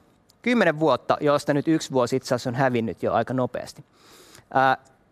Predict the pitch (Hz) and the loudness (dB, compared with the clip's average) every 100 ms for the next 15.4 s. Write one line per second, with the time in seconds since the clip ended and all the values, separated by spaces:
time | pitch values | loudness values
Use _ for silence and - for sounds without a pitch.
0 | _ 214 214 175 139 - 135 - 156 143 | _ 0 2 2 0 0 -2 0 -2 -2
1 | - 151 143 127 110 104 113 - - _ | 0 2 4 2 2 2 0 -4 -20 _
2 | - 151 - 143 - 160 - 117 - - | -2 0 0 -2 0 -2 2 0 -2 -4
3 | 147 139 135 143 147 131 120 131 120 175 | -2 0 2 2 2 -2 0 -2 0 0
4 | 165 131 123 120 - - 143 131 127 117 | 2 2 2 0 -4 -2 0 2 2 0
5 | 120 - 110 - 123 117 107 113 107 113 | 0 -6 -6 -2 -2 -2 -6 -6 -2 -2
6 | 113 120 - - _ 175 220 208 143 139 | -2 -4 -6 -20 _ -2 0 2 2 2
7 | 135 135 - 135 - 170 156 123 117 - | 2 0 0 -2 2 2 4 2 0 -6
8 | - - _ 131 127 120 113 143 143 156 | -16 -20 _ 0 2 2 0 -2 0 0
9 | 147 - 127 120 123 131 143 135 117 - | -2 -4 -2 0 0 2 2 2 -2 -2
10 | 127 117 113 - - _ 131 120 127 127 | -2 0 -2 -4 -16 _ -4 -2 -2 -2
11 | 127 139 143 123 120 - 110 113 120 117 | 0 0 0 0 -2 -4 -4 -2 -2 0
12 | 131 127 120 117 107 - - - - _ | 2 2 2 0 -2 -4 -16 -20 -20 _
13 | 180 196 - 165 175 190 165 127 127 123 | 0 0 2 0 2 2 2 2 2 2
14 | 156 151 135 123 123 117 110 123 131 135 | 2 2 2 0 0 0 -2 -2 -2 0
15 | 127 117 117 113 | 0 0 0 -4